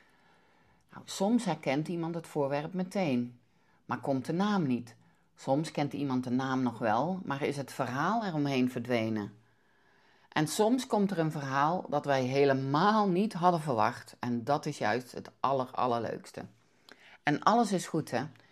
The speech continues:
Het gaat niet om het juiste jaartal. Het gaat niet om de juiste naam van een straat of het merk dat vroeger op tafel stond.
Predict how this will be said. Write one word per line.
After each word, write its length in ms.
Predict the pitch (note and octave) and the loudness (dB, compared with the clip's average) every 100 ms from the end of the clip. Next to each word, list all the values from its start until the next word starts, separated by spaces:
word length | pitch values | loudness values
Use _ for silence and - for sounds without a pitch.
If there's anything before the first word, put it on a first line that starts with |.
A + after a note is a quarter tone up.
| _ _ - _ | _ _ -20 _
Het 160 | C#3+ C#3+ | -8 -4
gaat 240 | F3 E3+ | 2 2
niet 180 | E3 D#3 | 2 0
om 100 | D3 | 0
het 100 | C#3 | 0
juiste 400 | C#3 C3 B2+ B2+ | 0 0 -2 -2
jaartal. 640 | C3+ D3+ C3+ - G#2+ B2 B2+ - - - | 2 2 2 0 -2 -2 -6 -16 -20 -6
Het 160 | C3+ - | -6 2
gaat 260 | D#3 D#3+ | 4 4
niet 180 | D3+ C#3 | 2 0
om 120 | C#3+ | 0
de 100 | C3+ | 0
juiste 380 | C3+ C3+ C3+ C3+ | 2 2 2 0
naam 340 | B2+ C#3+ D3 | 0 2 -2
van 120 | C#3+ C3 | -2 -4
een 80 | |
straat 420 | B2 - D#3 D3 C#3+ | -6 -2 0 0 -2
of 100 | B2 | -6
het 120 | B2+ | -2
merk 320 | D3 D3 B2+ | -2 -2 -4
dat 160 | B2+ - | -6 -4
vroeger 280 | D#3 C#3+ | -4 0
op 140 | C3 - | -2 -2
tafel 340 | F3+ F#3 E3 | -2 -2 -6
stond. 460 | - - A2+ C3+ | -10 -4 -4 -4